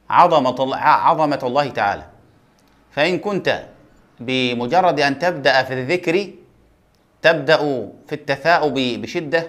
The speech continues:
وتبدأ ال-، ال-، ال-، الأعين أو العيون تهطل، تهطل دموعا بكثرة،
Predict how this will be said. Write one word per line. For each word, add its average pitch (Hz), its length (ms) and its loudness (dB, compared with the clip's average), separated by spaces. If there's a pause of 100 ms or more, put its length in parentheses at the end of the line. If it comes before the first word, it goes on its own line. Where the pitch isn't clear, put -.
وتبدأ 131 540 -2 (720)
ال-، 110 200 -8
ال-، 113 260 -4
ال-، 110 240 -4
الأعين 139 1000 -2 (340)
أو 113 100 -6
العيون 135 400 -4
تهطل، 143 800 -2
تهطل 147 400 -2
دموعا 127 340 0
بكثرة، 170 600 -4